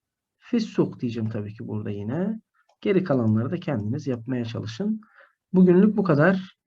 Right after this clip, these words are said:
Eğer, e, bu videoyu, dersi beğendiyseniz değerli dostlar, devamının gelmesini istiyorsanız yorumlarda belirtiniz ya da anlamadığınız bir yer, bir örnek varsa da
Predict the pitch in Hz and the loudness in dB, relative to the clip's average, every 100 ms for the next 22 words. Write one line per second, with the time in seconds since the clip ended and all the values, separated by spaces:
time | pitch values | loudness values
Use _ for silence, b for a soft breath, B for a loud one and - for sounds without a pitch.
0 | - 147 147 143 - _ _ _ _ _ | 0 4 4 2 -10 _ _ _ _ _
1 | _ _ 131 127 170 185 151 185 - 160 | _ _ -4 -2 2 6 6 2 -6 -6
2 | 143 139 123 117 123 110 113 127 117 110 | -2 2 2 2 -2 -2 -6 -2 2 2
3 | 117 113 131 185 185 - 107 107 107 - | 2 -2 -4 -4 -4 -2 0 0 -4 2
4 | 156 160 160 165 175 160 151 139 - 135 | 4 6 6 6 4 4 2 0 -2 -6
5 | 131 - 180 120 127 139 202 - 143 139 | -6 -2 -2 0 -2 -2 -4 -4 0 4
6 | 139 131 113 113 147 123 110 113 160 160 | 4 2 0 -2 -2 -2 -4 -6 -6 -2
7 | 131 117 135 131 127 127 117 120 117 113 | 0 2 4 2 0 -4 -4 -4 0 0
8 | 113 113 113 110 110 104 - - 165 185 | 0 0 4 2 2 -6 -8 -10 -6 -6